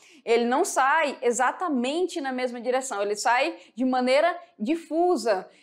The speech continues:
Então, você tem ali, ó, uma super-, é, uma reflexão difusa dessa luz, como a gente pode observar ali na imagem, tá bom? Então, tu tem a difusão da luz na superfície. Entendido isso, pessoal?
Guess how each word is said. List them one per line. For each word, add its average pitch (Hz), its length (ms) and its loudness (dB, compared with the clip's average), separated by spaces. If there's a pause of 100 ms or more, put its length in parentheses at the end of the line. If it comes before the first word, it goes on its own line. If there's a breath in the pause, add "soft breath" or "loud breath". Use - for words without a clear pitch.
Então, 262 360 0
você 285 260 2
tem 262 240 -4
ali, 277 300 0
ó, 247 240 4 (220 loud breath)
uma 247 240 -2
super-, 247 500 -6
é, 220 160 2
uma 226 220 0
reflexão 285 840 -2
difusa 311 640 -2 (380 loud breath)
dessa 262 320 2
luz, 285 260 2
como 285 180 -2
a 302 40 -2
gente 277 240 -8
pode 269 500 0 (840)
observar 262 580 2
ali 262 140 0
na 294 100 -2
imagem, 226 500 0
tá 196 180 0
bom? 247 180 2
Então, 285 260 0
tu 285 120 -6
tem 285 200 -2
a 285 60 2
difusão 302 760 0
da 254 120 4
luz 277 320 -2
na 285 320 2 (340 loud breath)
superfície. 262 880 -2 (260 soft breath)
Entendido 247 540 -2
isso, 302 260 -2
pessoal? 311 560 2